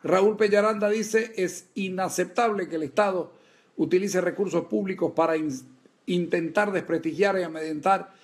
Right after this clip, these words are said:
a periodistas y medios de comunicación independientes. Me parece que el documental no va a tener efecto ninguno, porque la verdad no se sustituye con una película". En su columna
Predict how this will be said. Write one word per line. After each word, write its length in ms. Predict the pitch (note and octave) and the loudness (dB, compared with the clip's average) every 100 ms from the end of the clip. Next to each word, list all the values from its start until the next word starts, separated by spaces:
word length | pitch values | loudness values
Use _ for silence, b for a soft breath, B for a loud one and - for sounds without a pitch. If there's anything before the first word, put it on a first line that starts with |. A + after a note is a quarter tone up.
| b b | b b
a 140 | D#3+ | 0
periodistas 500 | E3+ E3 F3 F#3 F#3 | 4 4 4 2 0
y 40 | D#3 | 0
medios 300 | F3 F3+ E3 | 0 0 0
de 40 | |
comunicación 520 | D#3 D#3+ D3+ D3+ F#3 | -2 -4 -6 -6 -4
independientes. 720 | F3+ E3 E3 D#3+ F3 D3 D3 b b b - | -2 -2 -2 -2 -4 -4 -8 b b b -2
Me 120 | E3 | 0
parece 320 | F#3 G3 G#3 | 2 0 0
que 60 | G#3 | 0
el 80 | |
documental 580 | F#3 D#3 E3+ D#3+ G3+ F#3+ | 0 -2 -2 0 0 2
no 160 | G3 G3+ | 0 2
va 220 | G3+ G3+ | 4 2
a 80 | F#3+ | 0
tener 240 | E3+ F3+ | -2 -2
efecto 360 | E3 F3+ F3 F#3 | -2 -2 -2 -2
ninguno, 580 | E3+ E3+ A#3 F#3+ D#3 - b b b - | -2 0 0 0 -4 -10 b b b -2
porque 280 | D#3+ F3+ F3 | 0 0 0
la 260 | E3+ D#3+ - | 0 -2 -4
verdad 420 | F3+ D#3+ E3 G3+ F3+ | 0 2 2 -2 -2
no 180 | F#3 | -4
se 220 | F#3 F#3 F3 | -4 -6 -4
sustituye 720 | F3 - E3 D#3+ F3+ F3+ F3 | -4 -4 -6 -4 -2 -2 -2
con 200 | E3 E3 | -2 -2
una 220 | E3+ E3+ | -4 -4
película". 500 | E3 E3 E3 D#3 - _ b b b b b b b | -4 -4 -4 -6 -8 _ b b b b b b b
En 120 | E3+ | 0
su 80 | D3 | 2
columna 640 | G3+ A#3 A#3+ B3+ B3+ - | 4 4 2 0 -2 -8